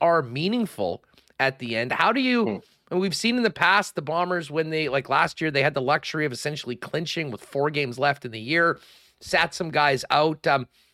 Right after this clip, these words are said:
Speaker 1: how do you think the coaching staff approaches Edmonton and those two games against B C with the goal of being as healthy as possible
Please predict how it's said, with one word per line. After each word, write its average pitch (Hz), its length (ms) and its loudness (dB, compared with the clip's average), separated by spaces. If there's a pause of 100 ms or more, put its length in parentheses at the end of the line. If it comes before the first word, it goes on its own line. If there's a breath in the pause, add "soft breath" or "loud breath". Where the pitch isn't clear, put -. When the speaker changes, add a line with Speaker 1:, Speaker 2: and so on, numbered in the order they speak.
Speaker 1:
how 180 180 4
do 220 80 2
you 226 100 2
think 190 380 0
the 175 100 0
coaching 160 520 -4
staff 139 420 2
approaches 135 760 -2
Edmonton 165 680 0
and 147 280 0
those 139 160 0
two - 200 -8
games 131 280 0
against 123 340 -2
B 123 160 -2
C 131 460 0 (440 soft breath)
with 139 200 0
the 143 100 0
goal 135 580 4 (160 loud breath)
of 131 140 2
being 131 180 0
as 123 120 -2
healthy 127 320 0
as 110 80 -4
possible 113 680 0